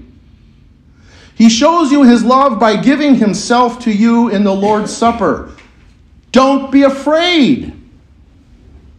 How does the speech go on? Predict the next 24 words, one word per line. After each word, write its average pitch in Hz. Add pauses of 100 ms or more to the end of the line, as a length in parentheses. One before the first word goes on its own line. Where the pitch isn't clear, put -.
(920)
And 175
he 247
crushes 277
all 311
the 339
fears 208 (240)
that 196
threatens 269
to 180
paralyze 262
your 214
potential 185 (320)
or 175
ruin 262
your 233
relationships 202
or 180
sabotage 226
your 185
success 180 (280)
or 208
hinder 190
your 196
happiness. 196